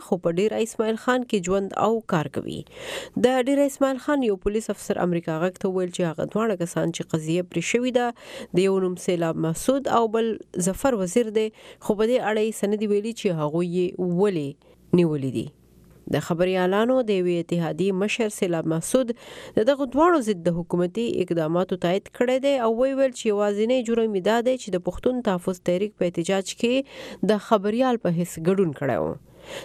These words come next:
د پېښور د خبریالانو د اتحادیې مشر سیف الاسلام د دغو دواړو ضد قضیه غندلې ده او وایي چې خ-، خبریالان به د دې خلاف احتجاج کوي. امریکا پاکستان د مذهب ازادۍ نه د سرغړونکو په لیست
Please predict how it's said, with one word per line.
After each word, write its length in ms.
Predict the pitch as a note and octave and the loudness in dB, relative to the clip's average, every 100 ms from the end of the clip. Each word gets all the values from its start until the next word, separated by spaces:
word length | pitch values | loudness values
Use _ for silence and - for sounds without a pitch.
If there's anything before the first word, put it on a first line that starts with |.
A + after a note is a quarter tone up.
| - | -2
د 100 | F3 | 2
پېښور 420 | A#3+ B3+ D4 D#4 C4+ | 2 2 2 2 0
د 80 | - | -2
خبریالانو 580 | G#3 G#3+ G#3+ G#3 A3+ A#3 | -2 0 0 0 0 0
د 80 | G3 F#3 | 0 -2
اتحادیې 500 | F#3 E3+ D#3+ F#3 F#3+ | 0 0 0 -2 -2
مشر 280 | F#3+ G3 - | -2 -4 -2
سیف 260 | F3+ - E3+ | -2 0 -2
الاسلام 520 | E3 - G3+ A#3+ A#3+ | -2 -2 0 0 0
د 100 | F3 | 0
دغو 140 | E3 D#3+ | -2 -2
دواړو 240 | F#3+ G3+ E3+ | 0 0 0
ضد 500 | F3 E3+ - _ - F#3 | -2 -4 -6 _ -6 -4
قضیه 320 | E3 E3 D#3 | -2 -2 -2
غندلې 320 | D3+ D#3+ A#3 C4 | -2 0 0 0
ده 60 | C4 B3+ - - - - | 0 -2 -12 -18 0 2
او 60 | F#3+ | 4
وایي 180 | C4 C4 | 2 0
چې 80 | - - | -4 -4
خ-، 120 | F#3 - | -4 -2
خبریالان 720 | F#3+ F#3 F#3+ F3 A3 B3 F3+ | 0 0 0 0 2 2 0
به 80 | D3+ - - - - - - E3+ | -4 -6 -12 -18 -20 -16 -4 0
د 320 | F3 D#3+ D#3 | 2 0 -2
دې 140 | F3+ C4+ A3+ | 2 2 2
خلاف 360 | E3+ D3 D#3+ - F#3 | -2 0 -4 0 0
احتجاج 520 | F3 F3+ F#3+ F3 - - | 0 0 0 0 -2 -6
کوي. 180 | E2 - - - - - - A#3+ | -6 -6 -8 -14 -20 -10 0 2
امریکا 340 | B3+ C4+ D#4 D#4 | 2 0 0 2
پاکستان 580 | G#3+ G#3 G#3 - A#3 A3 | 0 0 -4 0 0 2
د 120 | F#3 F3 | 0 0
مذهب 360 | E3+ G#3 G3+ - | -2 -4 -2 -2
ازادۍ 420 | E3 E3+ D#3 F3+ G3 | -2 -2 -2 -2 -2
نه 160 | F#3+ F3+ E3+ | -2 -2 -2
د 100 | E3+ E3+ | -2 -2
سرغړونکو 800 | - D#3 D3 D#3 E3 G#3+ - G3 F#3 | -4 -4 -2 -2 0 -2 -2 -2 -2
په 120 | D#3 D3 | -2 -4
لیست 180 | D#3 | -6